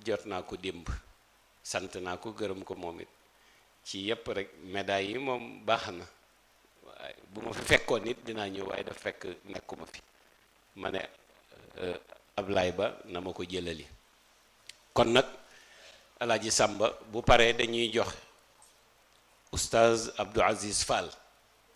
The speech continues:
Am na une heure de temps. Bu paree, benn intervenant rek moo am. Muy Imam Mouhamed Lamine Diop, am na trente minutes. Su paree, ñu ñaan,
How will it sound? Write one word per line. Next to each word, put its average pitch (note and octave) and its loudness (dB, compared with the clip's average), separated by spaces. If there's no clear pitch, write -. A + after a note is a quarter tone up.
Am A2+ 0
na A#2 2
une D3 4
heure C3+ 4
de A2+ 0
temps. E2 -6
Bu A#2+ -6
paree, C#3 10
benn C#3 4
intervenant B2+ 2
rek B2+ -2
moo A#2 -2
am. F2+ -6
Muy A2 -6
Imam A2+ 4
Mouhamed G#2 0
Lamine F#2 -2
Diop, F2+ -4
am G#2+ 0
na G#2 -2
trente G#2+ -2
minutes. F2+ -6
Su - -4
paree, G2+ 8
ñu G2 -4
ñaan, G2+ -4